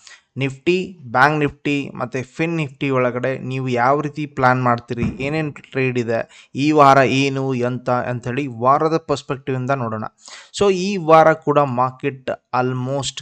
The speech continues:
ಗ್ರೀನ್ ಆಗಿ ಕ್ಲೋಸ್ ಆಗಿದೆ. ಈ ಮಾರ್ಕೆಟ್ ಯಾವುದೇ ಥರದಲ್ಲಿ ನಿಲ್ಲುವಂತ ಆಸಕ್ತಿಯನ್ನು ತೋರಿಸ್ತಾ ಇಲ್ಲ. So ಫೈನ್, ಓಕೆ, ಇನ್ ನೆಕ್ಸ್ಟ್ ಏನಾಗ್ಬೋದು ಅನ್ನೋದು ನೋಡೋಕ್ಕೆ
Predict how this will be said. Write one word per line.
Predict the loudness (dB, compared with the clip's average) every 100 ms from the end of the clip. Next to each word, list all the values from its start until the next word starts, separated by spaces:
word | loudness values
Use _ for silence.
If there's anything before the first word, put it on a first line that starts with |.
| -10
ಗ್ರೀನ್ | -6 -4 -4
ಆಗಿ | -4 -8
ಕ್ಲೋಸ್ | -6 -4 -2
ಆಗಿದೆ. | -4 -4 -4 -4
ಈ |
ಮಾರ್ಕೆಟ್ | -2 -2 -4 -6 -8 -8 -10 -6
ಯಾವುದೇ | -2 0 0 -4 -4 -6
ಥರದಲ್ಲಿ | -6 -4 -4 -6
ನಿಲ್ಲುವಂತ | -6 -4 -2 0 0 0 -2 0 2
ಆಸಕ್ತಿಯನ್ನು | 0 -2 -8 -8 -8 -2
ತೋರಿಸ್ತಾ | 0 0 0 -6
ಇಲ್ಲ. | -6 -14 -20 -20 -20 -14
So | -12 -6
ಫೈನ್, | -2 0 -2 -4 -8
ಓಕೆ, | -4 0 0 -2
ಇನ್ | -6 -6
ನೆಕ್ಸ್ಟ್ | -6 -4
ಏನಾಗ್ಬೋದು | 2 2 2 2 2 2
ಅನ್ನೋದು | 2 0 -4
ನೋಡೋಕ್ಕೆ | -4 -4 -2